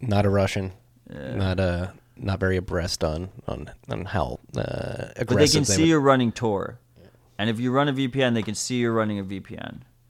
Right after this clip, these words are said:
Speaker 2: They just don't know what the, they presumably don't know what the traffic is inside of there.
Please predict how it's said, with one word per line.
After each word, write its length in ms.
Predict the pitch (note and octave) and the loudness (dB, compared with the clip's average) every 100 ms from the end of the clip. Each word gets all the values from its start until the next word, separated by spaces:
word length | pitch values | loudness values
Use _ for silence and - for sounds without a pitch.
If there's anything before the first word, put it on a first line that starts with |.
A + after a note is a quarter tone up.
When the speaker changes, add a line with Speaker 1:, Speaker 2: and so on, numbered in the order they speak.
| _ _ _ _ _ _ _ _ | _ _ _ _ _ _ _ _
Speaker 2:
They 160 | - G#2+ | -6 -4
just 260 | A2+ - - | -4 -6 -2
don't 220 | A#2 A2+ | 0 2
know 140 | A2 | 0
what 160 | G#2 - | -2 -6
the, 80 | - _ _ - - _ _ - | -18 _ _ -20 -20 _ _ -12
they 120 | A2 | -8
presumably 440 | G2+ G#2 A2+ G#2+ F#2+ | -6 -4 -2 -2 -4
don't 240 | G#2 G#2 | -4 -4
know 80 | F#2+ | -4
what 100 | F#2+ | -6
the 60 | |
traffic 400 | - E2 E2+ - | -8 -6 -6 -8
is 160 | E2+ E2 | -14 -14
inside 520 | E2 - - C2 - | -12 -10 -8 -8 -10
of 80 | - | -12
there. 260 | - A1 | -12 -12